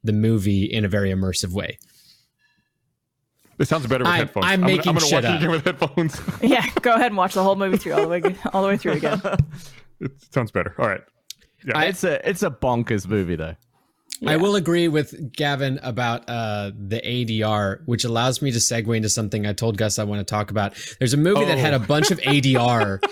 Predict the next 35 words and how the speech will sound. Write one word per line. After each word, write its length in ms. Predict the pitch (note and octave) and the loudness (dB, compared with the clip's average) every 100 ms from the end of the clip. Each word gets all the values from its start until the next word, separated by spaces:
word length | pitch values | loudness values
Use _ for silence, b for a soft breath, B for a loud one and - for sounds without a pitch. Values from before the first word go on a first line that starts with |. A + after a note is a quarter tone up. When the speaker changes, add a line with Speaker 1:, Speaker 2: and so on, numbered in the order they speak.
| - | -6
Speaker 1:
<laughs> 240 | - - C#3 | -18 -6 -2
uh, 480 | C3 B2+ A#2+ A2+ - A#2 | 0 2 0 -2 -4 -2
that 340 | C3+ C3 - B B - E3+ D#3+ - - | 0 0 -4 B B -18 -12 -12 -12 -2
makes 320 | E3 G3+ G3 | 2 2 2
me 80 | G#3+ | 0
think 200 | G3+ F3+ | 0 0
that 100 | D#3+ | 2
a 60 | C#3+ | 2
lot 300 | C#3 D3 D#3 | 2 0 0
of, 100 | C3 | 0
like, 340 | C3+ C3 - - | 0 -2 -6 -10
the 160 | B2 B2+ | -4 -2
script 400 | - - D3 - | 0 -2 -4 -2
and 80 | D3 | -2
everything 500 | C#3+ C#3 D#3 D3 A#2 | -2 -2 -2 0 0
was 280 | A#2+ A2+ - | 0 0 -4
fixed 640 | - D3 C3+ - - - - | -4 -4 -2 -2 -2 -4 -6
and 400 | C3 A#2+ A#2 A2+ B2 | -4 -2 -2 -4 -2
altered 560 | B2+ C3 D#3+ D3+ C#3 B B G2+ - | -2 0 2 2 -2 B B -10 -2
in 220 | C3+ A#2 | -2 0
post. 520 | - C3+ F3+ - - B B B | 2 2 2 0 -6 B B B
And 80 | D#3+ | 0
that 100 | A3 | 2
movie 280 | A#3+ A#3+ G#3+ | 0 2 2
is, 180 | D#3 | 2
uh, 440 | F3 D3+ C#3 B2+ C3+ F3 - | 2 2 2 0 -2 -10 -10
How 220 | C3 F3 | -4 -2
the 120 | D#3+ D3+ | 0 0
Grinch 220 | E3 D3+ | 0 0
Stole 200 | - D#3+ | 0 0
Christmas, 460 | F#3 F#3 - G3+ | 0 0 0 -2
the 80 | - | -2
Jim 240 | B2 E3 D#3 | 0 0 -2
Carrey 360 | - D3+ E3+ | 0 0 0
version. 520 | F#3 G3 G3 A#3 A#3 | 0 0 -2 -4 -6